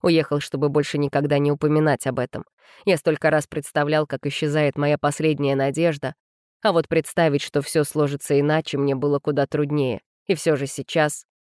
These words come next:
Он замолчал, и, подняв глаза, Элла увидела, как он улыбается ей,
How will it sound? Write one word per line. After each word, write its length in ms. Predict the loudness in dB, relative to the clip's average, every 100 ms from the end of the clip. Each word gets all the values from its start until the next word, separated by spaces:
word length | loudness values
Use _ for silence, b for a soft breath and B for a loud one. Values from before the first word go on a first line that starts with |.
| _ _ _ _ _ _
Он 140 | 0
замолчал, 560 | 2 2 0 0 2 2
и, 60 |
подняв 400 | 0 -2 0 -2
глаза, 400 | 0 -2 0 -4 -2
Элла 320 | -2 0 2
увидела, 480 | 2 0 -4 -2 -4
как 240 | -4 -4 -2
он 140 | 0
улыбается 680 | 0 -2 -2 -4 -4 -8 -10
ей, 280 | -12 -16